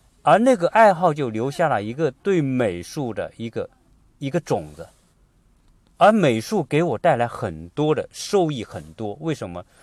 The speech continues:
因为美术的基础，对美学的理解，让我在现实生活当中，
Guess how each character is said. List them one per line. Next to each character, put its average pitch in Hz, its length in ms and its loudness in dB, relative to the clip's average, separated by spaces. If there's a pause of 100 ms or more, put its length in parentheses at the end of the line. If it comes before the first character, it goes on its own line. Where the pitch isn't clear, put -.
(200)
因 214 240 2
为 180 240 2
美 127 340 2
术 180 240 -8
的 110 100 -4
基 160 360 -6
础， 95 260 -12 (380)
对 202 180 6
美 127 260 2
学 120 240 -6
的 127 140 -4
理 92 300 -10
解， 110 240 -12 (1400)
让 208 320 6
我 98 160 -2
在 123 320 2 (180)
现 220 380 2
实 117 160 -10
生 120 180 -4
活 110 120 -8
当 104 160 -4
中， 101 200 -10